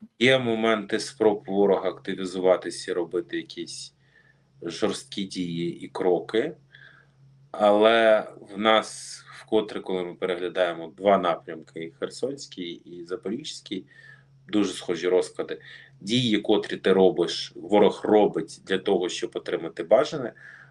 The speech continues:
можуть обернутися проти нього самого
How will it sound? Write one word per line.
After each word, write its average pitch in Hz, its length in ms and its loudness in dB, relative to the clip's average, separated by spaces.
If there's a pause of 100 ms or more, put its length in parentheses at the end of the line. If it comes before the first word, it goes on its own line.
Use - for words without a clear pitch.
(140)
можуть 107 800 0
обернутися 92 1040 0
проти 92 520 0
нього 85 380 -2
самого 139 680 -2